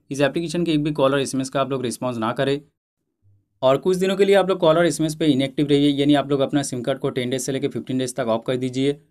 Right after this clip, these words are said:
और गाइस, अगर उस नंबर पे WhatsApp अकाउंट है तो WhatsApp अकाउंट को भी कुछ दिनों के लिए बंद कर दीजिए।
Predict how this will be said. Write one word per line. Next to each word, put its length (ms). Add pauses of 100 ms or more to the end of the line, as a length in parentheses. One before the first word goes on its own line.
(160)
और 120
गाइस, 160
अगर 120
उस 140
नंबर 220
पे 120
WhatsApp 340
अकाउंट 200
है 60
तो 120
WhatsApp 320
अकाउंट 220
को 80
भी 80
कुछ 160
दिनों 200
के 100
लिए 120
बंद 240
कर 120
दीजिए। 400